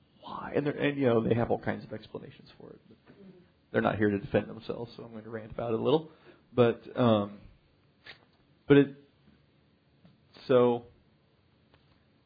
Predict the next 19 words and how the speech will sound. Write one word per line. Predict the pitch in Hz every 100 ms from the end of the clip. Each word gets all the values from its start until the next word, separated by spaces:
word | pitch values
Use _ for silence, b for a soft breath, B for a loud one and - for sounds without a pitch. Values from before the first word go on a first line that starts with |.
| _ _
um, | 117 110 101 92 - - _ _ _ _ _ _ _ _ _ _ _ -
you | 135
know, | 131 127 -
and | 143
he |
talks | 143 233 -
here | 127 127
about | 110 110 - - - -
using | 113 107 107
liberty, | 107 110 110 110 110 107 _ _ _ _ _ _ -
uh, | 113 98 95 107 -
as | 117
an | 110
occasion | 107 113 110
of | 104
the |
flesh. | - 110 113
He |
says, | 113 107